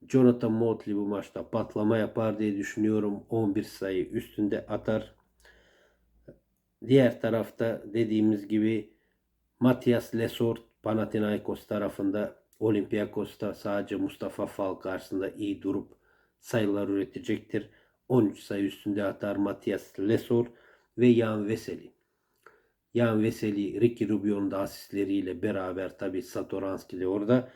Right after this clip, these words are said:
on iki sayı üstünde atacaktır. Jan Veseli'ye de güvenebilirsiniz.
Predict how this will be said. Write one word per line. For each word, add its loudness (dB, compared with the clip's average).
on 2
iki -2
sayı -4
üstünde -6
atacaktır. -2
Jan -2
Veseli'ye -4
de -4
güvenebilirsiniz. -6